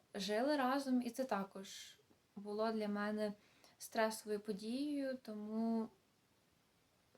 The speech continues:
адаптація проходила ніби по новому колу. Але, слава Богу, мої приїзди у місто та село чергуються, тому я маю змогу в селі відпочити від міста. І чесно,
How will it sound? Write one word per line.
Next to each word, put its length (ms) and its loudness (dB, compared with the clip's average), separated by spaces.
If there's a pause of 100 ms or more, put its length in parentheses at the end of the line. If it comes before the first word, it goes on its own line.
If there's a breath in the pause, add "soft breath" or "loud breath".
(100)
адаптація 720 0
проходила 400 -2
ніби 260 -2
по 240 -4
новому 460 2
колу. 400 -2 (460 soft breath)
Але, 420 4
слава 360 0
Богу, 640 2 (240 soft breath)
мої 320 8
приїзди 760 2
у 140 0
місто 420 2
та 200 0
село 500 0
чергуються, 840 0
тому 300 0
я 140 6
маю 320 2
змогу 400 -4
в 60 -4
селі 320 -2
відпочити 680 -4
від 180 -2
міста. 420 -2 (460 loud breath)
І 100 2
чесно, 640 2